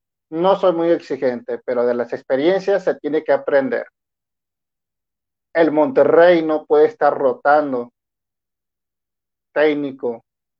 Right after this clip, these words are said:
cada temporada o cada año, independientemente de que salgan campeones. Tiene que haber un proceso largo, y esto se debe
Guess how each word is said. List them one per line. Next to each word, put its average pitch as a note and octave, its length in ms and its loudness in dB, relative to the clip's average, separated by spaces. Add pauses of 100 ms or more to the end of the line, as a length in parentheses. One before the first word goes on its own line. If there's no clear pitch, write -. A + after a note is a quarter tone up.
(540)
cada C3+ 300 0
temporada C3+ 560 0
o B2+ 80 -2
cada C3 380 4
año, B2 240 -4 (680)
independientemente D3+ 1040 0
de D3+ 120 0
que C3 80 -20
salgan C3 320 -8
campeones. C3 640 -2 (800)
Tiene C#3 260 -2
que - 80 -2
haber C#3 240 4
un C#3+ 160 -2
proceso C#3+ 580 0
largo, C#3+ 720 2 (1800)
y C#3 240 -4
esto E3+ 240 2
se C3+ 200 0
debe C#3 500 0